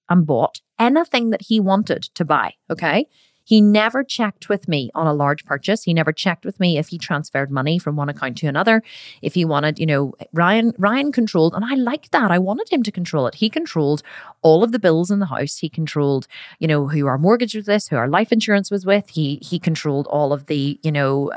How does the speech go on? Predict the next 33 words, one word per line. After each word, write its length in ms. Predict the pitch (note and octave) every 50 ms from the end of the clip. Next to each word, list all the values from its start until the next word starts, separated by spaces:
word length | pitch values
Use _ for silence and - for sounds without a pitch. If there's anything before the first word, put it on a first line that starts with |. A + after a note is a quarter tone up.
| -
so 200 | - - C#3+ E3
it 80 | E3+ -
was 100 | F3 F3
my 160 | G3+ A#3 C#4
job 240 | B3 - A#3 A3 G3+
to 60 | F3
look 100 | D#3+ D#3+
after 240 | C3+ - - - C3
the 60 | -
kids 260 | - - B3 B3 A#3
in 80 | - A3+
the 60 | G3+
house, 280 | D3+ D#3 D3 C#3+ - -
and 60 | -
it 20 | -
was 100 | - -
his 180 | - G3+ G3+
job 240 | - - D3 C3 C#3
to 80 | - C#3+
look 80 | C#3
after 220 | C3 C3 C3 - -
all 220 | - D#3+ D#3+ F3
of 60 | G3
the 80 | F3+ E3
finances, 480 | - D3 C#3 C3+ C3+ C3+ C3+ - C3 C3
the 60 | -
bills, 460 | C#3 - D3+ D3 D3 D3 D3+ D3 - - -
and 160 | C3+ C3+ -
to 160 | - D3+ - -
earn 200 | C#3 D3+ D3+ D#3
the 80 | D3 C#3
money, 300 | C3+ - - - - -
okay? 340 | - - - D#3 E3 G3+